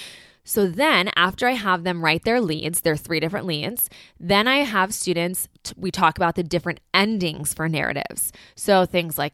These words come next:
you know, the circular ending, a reflection ending, a lesson learned ending, things along those lines. And again, we go over,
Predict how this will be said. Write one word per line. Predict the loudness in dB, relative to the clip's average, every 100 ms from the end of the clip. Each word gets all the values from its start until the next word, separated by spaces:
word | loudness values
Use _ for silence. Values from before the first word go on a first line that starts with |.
| -6
you | -6
know, | -4
the | 0
circular | 6 4 6 4 4
ending, | 4 0 0 -2 -2
a | -4
reflection | -4 2 2 2 -4
ending, | 0 0 0 -2 -4
a |
lesson | -6 -6 -6 -6 -2
learned | -2 -2 -2
ending, | -2 -2 -4 -4 -6 -6
things | -6 -2 -2
along | -2
those | -4 -4 -6
lines. | -8 -10 -14 -16 -20 -12 -2
And | -2
again, | 0 -2 0
we | -2
go | 6 6 6
over, | 4 2 2 4 4